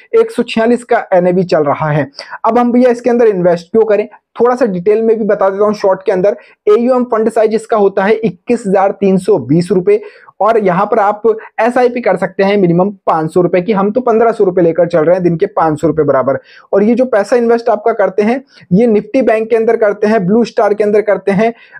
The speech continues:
और भी तरह तरह के, अ, stocks के अंदर करते हैं। Sector wise नजर मार लेते हैं मोटे मोटे तौर पर। Services के अंदर ये invest कर रहे हैं, Consumer dictionary में ये invest करते हैं, capital goods में करते हैं और others के अंदर ये लोग पैसा invest करते हैं। आपका जो पैसा है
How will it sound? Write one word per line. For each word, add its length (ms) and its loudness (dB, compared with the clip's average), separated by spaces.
और 200 2
भी 100 0
तरह 200 2
तरह 180 0
के, 200 2
अ, 220 2
stocks 360 -4
के 80 -2
अंदर 160 2
करते 280 -2
हैं। 140 2
Sector 380 -2
wise 240 2
नजर 260 2
मार 140 2
लेते 200 0
हैं 80 0
मोटे 180 0
मोटे 180 0
तौर 200 0
पर। 160 -2
Services 560 -2
के 100 -2
अंदर 200 2
ये 160 2
invest 320 0
कर 160 -2
रहे 140 -2
हैं, 160 0
Consumer 640 2
dictionary 480 0
में 120 4
ये 160 2
invest 320 -2
करते 240 -2
हैं, 140 -2
capital 340 0
goods 260 0
में 80 0
करते 220 -2
हैं 80 2
और 200 -2
others 220 -2
के 100 -2
अंदर 200 0
ये 340 0
लोग 280 0
पैसा 280 0
invest 380 -2
करते 280 -4
हैं। 60 2
आपका 180 -2
जो 100 2
पैसा 280 -2
है 40 0